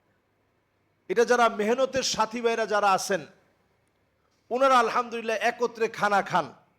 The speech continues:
এক প্লেটে, বড় প্লেটে, দেখছেন? আরব দেশেও এক প্লেটে খানা খায়, কিন্তু এই খানা খাওয়ার পরে তারা অপচয় করে, নষ্ট করলে ওইটা আর খায় না। কিন্তু মেহনতের সাথী যারা দেখবেন,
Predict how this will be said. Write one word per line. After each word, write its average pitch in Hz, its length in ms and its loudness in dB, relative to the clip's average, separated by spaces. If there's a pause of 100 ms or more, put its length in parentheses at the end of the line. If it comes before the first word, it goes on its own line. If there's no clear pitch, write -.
(140)
এক 220 260 -6
প্লেটে, 214 320 2
বড় 208 260 2
প্লেটে, 196 340 0
দেখছেন? 190 400 -4 (1800)
আরব 254 280 6 (100)
দেশেও 269 340 2
এক 302 260 6
প্লেটে 269 320 0
খানা 240 340 0
খায়, 156 260 -4 (1080)
কিন্তু 175 220 -8
এই 226 200 2
খানা 233 340 0
খাওয়ার 240 340 4
পরে 226 320 0
তারা 220 260 0
অপচয় 240 580 2
করে, 160 320 -2 (1040)
নষ্ট 220 320 0
করলে 233 460 -2 (280)
ওইটা 208 200 0
আর 190 80 0
খায় 170 280 -2
না। 117 260 -18 (1500)
কিন্তু 185 240 -2
মেহনতের 277 580 4
সাথী 254 400 0
যারা 262 220 4
দেখবেন, 185 420 -4